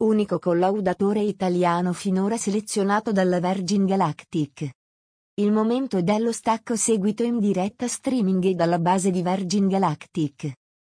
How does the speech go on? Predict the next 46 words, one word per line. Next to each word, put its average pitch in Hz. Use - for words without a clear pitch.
Uno 220
dei 220
membri 214
dell'equipaggio 208
a 220
bordo 208
ha 190
mostrato 170
il 151
tricolore 208
all'interno 185
della 185
navicella. 156
Durante 202
la 208
missione 190
del 170
team 214
italiano, 156
lo 214
stesso 233
che 214
doveva 180
effettuare 180
il 226
volo 220
due 196
anni 226
fa 185
poi 185
fermato 202
dalle 190
autorità 175
federali 180
americane 202
a 240
poche 254
ore 247
dalla 190
partenza 208
per 208
l'inchiesta 165
aperta 196
su 185
Virgin 202
Galactic, 196